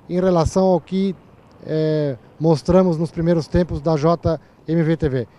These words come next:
E queremos agradecer de forma muito especial a toda a equipe do Jornal do Médio Vale e da J M V T V, que esteve conosco aqui realizando esse trabalho de transmissão.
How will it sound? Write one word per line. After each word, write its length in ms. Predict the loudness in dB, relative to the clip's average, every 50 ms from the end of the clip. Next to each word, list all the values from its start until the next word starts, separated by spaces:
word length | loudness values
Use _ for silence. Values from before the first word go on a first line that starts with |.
| -14 -14
E 60 | -4
queremos 380 | 0 2 4 4 4 4 2 2
agradecer 520 | 2 2 2 2 0 -2 -2 0 -2 -2
de 100 | -2 -4
forma 280 | -2 -2 0 0 0 0
muito 480 | 0 -2 -2 0 0 0 0 0 -2 -4
especial 520 | -8 -4 -4 -4 -2 -2 -2 -2 0 -2
a 40 | -2
toda 220 | -2 0 0 2
a 20 | 0
equipe 520 | 0 0 -2 -2 -2 -2 -2 -6 -8 -8 -10 _ -20 _ _ _ _ _
do 100 | -4 0
Jornal 280 | 0 2 2 4 2 2
do 60 | 2
Médio 220 | 0 -2 -2 -4 -2
Vale 440 | -2 0 2 2 2 0 -2 -4 -6 _ _ _ _ _ -10
e 80 | -2
da 120 | 0 0 2
J 220 | 2 2 0 0
M 140 | 0 -2 -2
V 100 | -2 -2
T 140 | -4 -4 -2
V, 160 | -2 -2 -2
que 100 | -4 -6
esteve 300 | -10 -6 -4 -4 -4 -4
conosco 640 | -6 -4 0 2 4 6 6 4 2 -2 -8 -12 -12 -12 -18 -20 -16 _
aqui 500 | -8 -8 -8 -4 -4 0 0 0 0 -2 -4
realizando 760 | -2 0 2 2 4 2 0 0 2 4 4 4 4 4 0
esse 160 | 0 -2 -4
trabalho 320 | -4 -2 0 0 0 0
de 80 | -2 -4
transmissão. 640 | -4 -2 -2 -2 -2 -4 -4 0 0 0 0 0